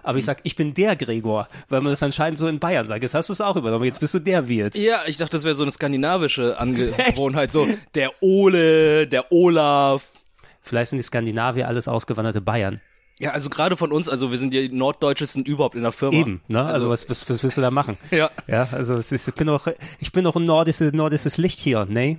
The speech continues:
Speaker 1: Das
Speaker 2: Ja.
Speaker 1: krieg ich nicht anders hin, sag ich dir.
Speaker 2: <laughs>
Speaker 1: Äh, Wirt, schön, dass du da bist. Ähm, schön, dass ihr da draußen auch, äh, wieder da seid, ähm, zu Teil zwei des, äh, Sonntagnachmittags T-V-Podcasts.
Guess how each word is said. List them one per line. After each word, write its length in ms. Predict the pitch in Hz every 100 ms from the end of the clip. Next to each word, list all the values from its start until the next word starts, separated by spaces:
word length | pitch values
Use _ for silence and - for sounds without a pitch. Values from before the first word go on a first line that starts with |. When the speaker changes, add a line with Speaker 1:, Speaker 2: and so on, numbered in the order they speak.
| 143
Speaker 1:
Das 80 | 143
Speaker 2:
Ja. 60 | 170
Speaker 1:
krieg 160 | 156
ich 100 | 147
nicht 120 | 147 151
anders 240 | 143 135
hin, 240 | 156 110 -
sag 220 | - 120
ich 80 | 110
dir. 200 | 110 95 -
Speaker 2:
<laughs> 400 | 160 - 147 -
Speaker 1:
Äh, 160 | 135
Wirt, 240 | 156 311 -
schön, 300 | - 208 254
dass 100 | -
du 60 |
da 220 | 170 175 175
bist. 440 | 165 254 - - 151
Ähm, 320 | 131 135 139
schön, 240 | - 196
dass 180 | 202 -
ihr 80 | 170
da 100 | 139
draußen 560 | 117 117 160 - 147
auch, 300 | 131 127 143
äh, 300 | 147 123 120
wieder 160 | 117 120
da 240 | 113 120
seid, 440 | 123 131 127 127 -
ähm, 220 | 107 87
zu 200 | - 120
Teil 220 | - 147
zwei 360 | - 143 156 175
des, 240 | 156 -
äh, 100 | 131
Sonntagnachmittags 840 | 113 165 175 139 135 147 147 127 -
T-V-Podcasts. 1120 | 131 139 156 - 92 - - 95 135 -